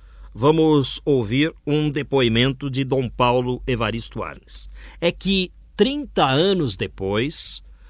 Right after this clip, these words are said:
aqueles acontecimentos foram rememorados em um novo ato ecumênico na mesma Catedral da Sé, com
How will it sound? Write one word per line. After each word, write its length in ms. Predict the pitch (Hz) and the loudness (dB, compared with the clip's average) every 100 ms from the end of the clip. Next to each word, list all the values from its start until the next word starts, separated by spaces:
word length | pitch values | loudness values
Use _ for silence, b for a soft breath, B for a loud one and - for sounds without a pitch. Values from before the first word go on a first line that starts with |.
| b | b
aqueles 580 | - 101 135 143 139 110 | -4 0 2 2 2 2
acontecimentos 880 | 131 127 113 120 - 110 123 135 - | 0 0 -2 -2 0 0 -2 -4 -12
foram 460 | - 131 127 117 110 - | -2 0 2 0 -4 -10
rememorados 1300 | 120 160 220 202 170 117 110 113 139 - - - b b b b | -4 0 2 2 2 2 4 2 0 -8 -10 -12 b b b b
em 400 | 139 147 160 156 - | 2 4 4 2 0
um 160 | 170 185 | 0 2
novo 720 | 165 190 254 254 151 151 131 | 4 6 8 6 4 4 6
ato 420 | 156 170 143 127 | 6 4 -2 -2
ecumênico 880 | 123 110 92 101 117 143 - 180 - b b b 143 | -2 -4 -4 0 0 -2 -6 -8 -8 b b b 0
na 240 | 160 165 | 4 4
mesma 680 | 147 175 247 269 175 180 143 | 4 4 2 2 0 0 -2
Catedral 640 | 127 - 107 92 98 87 | -4 -4 -6 -4 -4 -6
da 140 | 87 | -8
Sé, 420 | - - 113 170 - b b b - | -8 -4 -2 -2 -4 b b b 0
com 440 | 156 156 170 180 | 4 6 4 0